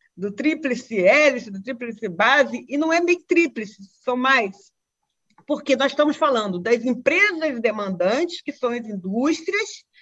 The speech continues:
e estamos falando das empresas fornecedoras, que são as empresas de tecnologia. Aí nós temos a academia, que gera tecnologia, e o governo, que vai dar a força.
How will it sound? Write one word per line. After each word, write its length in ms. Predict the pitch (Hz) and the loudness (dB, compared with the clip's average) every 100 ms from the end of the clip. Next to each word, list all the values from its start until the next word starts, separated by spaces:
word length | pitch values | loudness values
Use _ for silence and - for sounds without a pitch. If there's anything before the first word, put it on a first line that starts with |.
| - - - | -20 -14 -2
e 80 | |
estamos 320 | 320 320 349 349 | -2 0 -2 0
falando 400 | 311 302 320 294 | 0 0 -2 -2
das 240 | 339 311 | -2 0
empresas 540 | 330 302 339 370 359 | -2 -2 -4 -2 -4
fornecedoras, 1200 | - 392 349 359 381 403 392 294 320 330 277 233 - | -6 -8 -6 -4 -4 -4 -4 0 6 8 8 4 -2
que 120 | 262 | -12
são 260 | - 277 294 | -2 -2 0
as 140 | 302 | -4
empresas 440 | 302 - 277 285 277 | -6 -2 -2 -2 -8
de 100 | 294 | -4
tecnologia. 1000 | 277 285 285 285 349 311 208 165 151 - - - - | -4 -2 -4 -4 -4 -4 -6 -6 -8 -12 -20 -14 -2
Aí 260 | 202 285 | 0 0
nós 200 | 370 - | 0 -2
temos 260 | 269 220 208 | -2 -2 0
a 60 | |
academia, 680 | 208 208 190 190 196 277 359 | 0 0 -2 -2 -2 0 0
que 140 | 349 240 | -2 -4
gera 240 | 226 214 | -2 -2
tecnologia, 640 | 214 185 226 262 269 277 | -6 -6 -2 0 0 0
e 60 | 359 | -2
o 60 | |
governo, 680 | 381 415 320 302 277 233 202 _ _ _ | -2 -4 2 4 4 2 -6 _ _ _
que 100 | - | -8
vai 260 | 302 277 285 | 0 2 2
dar 180 | 277 269 | 2 2
a 40 | |
força. 440 | 370 302 208 - | 0 0 0 -2